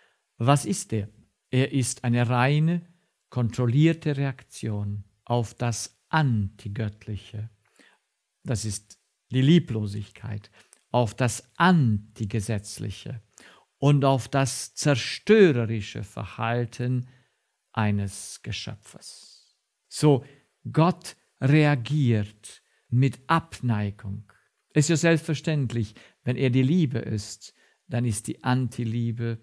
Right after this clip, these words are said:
nicht sein. Wenn er das Gesetz ist oder das Gesetz gemacht hat, dann kann das, das Gegenteil, die Übertretung des Gesetzes, ihm nicht,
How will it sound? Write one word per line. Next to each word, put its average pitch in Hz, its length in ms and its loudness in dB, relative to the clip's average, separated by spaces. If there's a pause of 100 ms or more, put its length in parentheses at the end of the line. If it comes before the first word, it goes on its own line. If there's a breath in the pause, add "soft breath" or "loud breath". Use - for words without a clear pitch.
(140)
nicht 113 720 -2 (180)
sein. 98 600 -6 (480 soft breath)
Wenn 147 400 4
er 143 520 6 (640 soft breath)
das 139 280 2
Gesetz 151 480 -2
ist 110 340 -8
oder 117 100 -6
das 120 180 -4
Gesetz 131 420 0
gemacht 147 600 -4 (100)
hat, - 440 -8 (260 soft breath)
dann 127 220 2
kann 151 420 4 (280 loud breath)
das, - 380 0 (200)
das - 240 -2
Gegenteil, 113 800 0 (100)
die 135 120 -8
Übertretung 123 640 0
des - 240 -10
Gesetzes, 107 600 -8 (360 soft breath)
ihm 131 340 4
nicht, - 600 -2